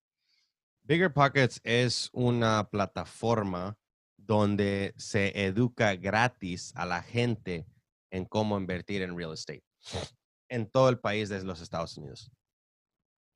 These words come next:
Lo que yo hago, mi podcast, es The Real Estate Rookie Show. Y lo que nosotros hacemos es educamos a la gente que está empezando. Porque mucha gente, ah, puede escuchar,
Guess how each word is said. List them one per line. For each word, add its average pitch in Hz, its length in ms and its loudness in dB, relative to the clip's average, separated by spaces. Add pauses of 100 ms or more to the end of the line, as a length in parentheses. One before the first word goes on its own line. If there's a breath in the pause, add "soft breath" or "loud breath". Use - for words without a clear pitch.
(560)
Lo 131 320 6
que 123 180 4
yo 165 260 6
hago, 147 280 8
mi 127 200 0
podcast, 107 640 -4
es 113 300 0
The 110 160 0
Real 123 220 2
Estate 127 320 2
Rookie 104 380 2
Show. 80 340 -4 (320 soft breath)
Y 110 80 -6
lo 117 100 4
que 117 80 0
nosotros 143 400 2
hacemos 127 500 2
es 117 240 2
educamos 117 580 2
a 104 40 0
la 98 80 -2
gente 110 260 -2
que 98 100 -6
está 107 420 -2
empezando. 98 960 -8 (480)
Porque 123 240 2
mucha 170 400 4
gente, 135 540 0 (440)
ah, 110 380 4
puede 139 180 6
escuchar, 127 680 2